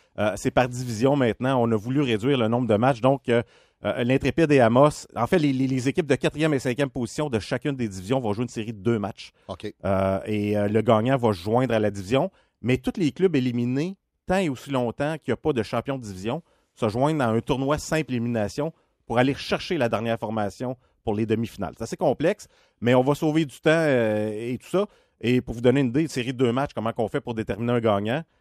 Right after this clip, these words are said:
Speaker 1: S'il y a une victoire de chaque côté après les deux matchs, prolongation directement, prochain but gagne.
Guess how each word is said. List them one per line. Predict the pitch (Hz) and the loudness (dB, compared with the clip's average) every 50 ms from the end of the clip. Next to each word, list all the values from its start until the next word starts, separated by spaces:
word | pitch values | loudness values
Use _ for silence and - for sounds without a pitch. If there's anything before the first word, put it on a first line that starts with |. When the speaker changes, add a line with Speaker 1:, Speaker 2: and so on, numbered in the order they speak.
| _ _ _ _ | _ _ _ _
Speaker 1:
S'il | _ - - 127 | _ -4 0 0
y | |
a | 120 | 2
une | 123 120 | 2 0
victoire | 110 120 - - 131 131 139 143 139 | -2 -6 -4 0 4 4 6 6 4
de | 131 110 | 4 2
chaque | - - 120 - | 0 -2 -4 -4
côté | - 113 110 - - 139 139 | -2 -2 -2 -2 0 0 0
après | 123 110 117 | 0 -2 -2
les | 113 113 113 | -4 -4 -4
deux | 101 107 104 | -2 -2 -2
matchs, | 107 117 123 135 - - _ _ _ _ | -2 -2 -2 -4 -6 -10 _ _ _ _
prolongation | - 117 113 113 113 117 110 107 - 123 117 | -2 0 0 2 2 2 0 0 -2 -4 -6
directement, | 110 107 107 107 87 101 107 110 - | -4 -4 -6 -6 -4 -4 -4 -4 -4
prochain | - 104 - 104 95 | -4 -8 -6 -6 -4
but | 95 101 92 | -4 -4 -2
gagne. | 95 87 73 | -2 -4 -4